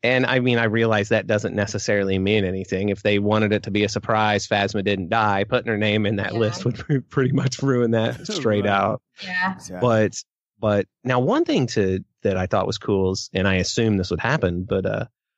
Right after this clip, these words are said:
Speaker 1: Lupita Nyong'o's name is in there, and I really hope
Speaker 2: Mm-hmm.
Speaker 1: that Maz does something in this as opposed to the, the kind of the throwaway from The Last Jedi. I love The Last
Speaker 2: Yeah.
Speaker 1: Jedi, so please don't take any criticism to mean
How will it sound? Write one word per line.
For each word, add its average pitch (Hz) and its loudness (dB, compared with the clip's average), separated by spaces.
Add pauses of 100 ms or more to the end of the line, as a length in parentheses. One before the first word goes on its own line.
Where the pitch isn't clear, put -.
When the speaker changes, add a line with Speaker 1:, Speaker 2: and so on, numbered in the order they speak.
(200)
Speaker 1:
Lupita 120 2
Nyong'o's 101 0 (160)
name 95 0
is 92 -4
in 92 2
there, 95 2
and 101 0
I 101 2
really 104 2
hope 107 0
Speaker 2:
Mm-hmm. 98 -6
Speaker 1:
that 95 -2
Maz 98 0 (640)
does 107 0
something 92 0
in 98 0
this 98 -2
as 92 2
opposed 98 -2
to 95 0
the, 104 0 (960)
the - 2
kind 127 2
of 104 2
the 98 2
throwaway 101 0 (140)
from 110 0
The 95 -2
Last 92 -4
Jedi. 101 2
I 110 2
love 113 2
The 98 -4
Last 92 -4
Speaker 2:
Yeah. 90 0
Speaker 1:
Jedi, 85 -6
so 90 0
please 98 -2
don't 92 -2
take 92 0
any 95 0
criticism 92 0
to 87 0 (180)
mean 95 2